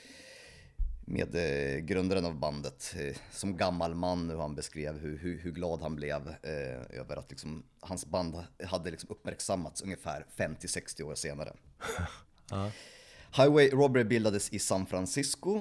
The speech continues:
Speaker 1: och det var, som sig bör, en power trio beståendes av tre stycken då hippies. Eh,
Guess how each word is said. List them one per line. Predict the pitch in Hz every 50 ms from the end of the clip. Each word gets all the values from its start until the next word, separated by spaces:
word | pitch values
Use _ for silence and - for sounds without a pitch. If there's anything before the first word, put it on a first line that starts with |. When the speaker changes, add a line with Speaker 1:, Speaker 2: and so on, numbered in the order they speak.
| - -
Speaker 1:
och | - 101
det | - 107
var, | 95 110 110 110 113 131 - - - _ _ _ _ _ _ -
som | - - - 113 107 104
sig | - 107
bör, | - 90 85 87 -
en | 107 120
power | 131 123 123 104 85
trio | 80 - - 90 85 92 117 151 156 -
beståendes | - 92 82 95 92 - - - 82 78 82 80 76 71 - - -
av | - 78 78 76 65 -
tre | - 90 87 78
stycken | - - 78 - - 69 64
då | 58 58 58 - - _ _ _
hippies. | - - - - - - - 67 - - - - - - - - - _ _ - - - - - - - - - - - - - - - - -
Eh, | - - 107 110 107 110 104 101